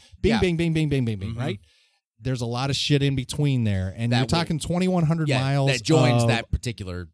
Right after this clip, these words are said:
Speaker 2: transmission.
Speaker 1: Holy
Speaker 2: Yep.
Speaker 1: shit.
Speaker 2: Yep.
Speaker 1: There's a lot of shit out there. Um, the time of day.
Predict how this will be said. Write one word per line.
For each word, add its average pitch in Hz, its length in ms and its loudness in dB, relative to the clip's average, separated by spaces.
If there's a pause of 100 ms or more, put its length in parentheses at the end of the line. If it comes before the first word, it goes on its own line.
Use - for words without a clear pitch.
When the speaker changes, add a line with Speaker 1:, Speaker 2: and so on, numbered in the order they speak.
(280)
Speaker 2:
transmission. 90 680 -8 (120)
Speaker 1:
Holy - 220 2
Speaker 2:
Yep. 117 140 2
Speaker 1:
shit. 90 360 -4
Speaker 2:
Yep. 107 180 -2
Speaker 1:
There's 123 140 4
a 139 60 2
lot 127 260 2
of 110 60 -4
shit 113 240 -2
out 87 240 -4
there. 82 200 -10 (380)
Um, 110 260 -2
the 101 80 -6
time 143 300 -4
of 120 100 -4
day. 98 440 -6